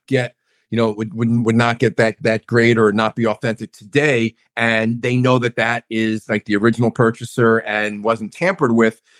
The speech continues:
you know, they've got that P S A guarantee, and it's basically like insurance. So for us at Golden, when we get any of these big cards that are in old holders,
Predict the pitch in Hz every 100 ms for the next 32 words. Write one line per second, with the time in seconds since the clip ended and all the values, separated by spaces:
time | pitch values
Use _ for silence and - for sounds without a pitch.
0 | - 117 110 127 131 135 127 131 120 135
1 | 120 123 113 113 110 113 - 120 120 110
2 | 104 101 113 107 - 104 104 101 101 87
3 | - 113 85 - 120 104 - _ _ -
4 | 110 143 160 - 113 151 202 165 127 120
5 | _ - 113 117 147 147 131 131 135 127
6 | 117 - 117 - 139 127 120 113 110 110
7 | 110 107 110 - 160 131 123 113